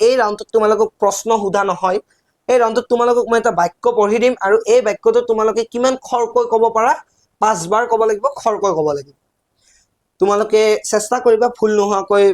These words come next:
মই তোমালোকক তিনিবাৰমান পঢ়ি দিছোঁ। তোমালোকৰ বাক্যটো হৈছে এটি অতি খুব চুটি বাক্য, "ৰেড বাল্ব, ব্লু বাল্ব।"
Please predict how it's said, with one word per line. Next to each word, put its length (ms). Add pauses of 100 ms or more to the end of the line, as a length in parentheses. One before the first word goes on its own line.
(100)
মই 180
তোমালোকক 420
তিনিবাৰমান 540
পঢ়ি 240
দিছোঁ। 300 (500)
তোমালোকৰ 520 (120)
বাক্যটো 540
হৈছে 260
এটি 180
অতি 240 (380)
খুব 160 (560)
চুটি 480
বাক্য, 260 (280)
"ৰেড 240 (200)
বাল্ব, 260 (420)
ব্লু 260
বাল্ব।" 280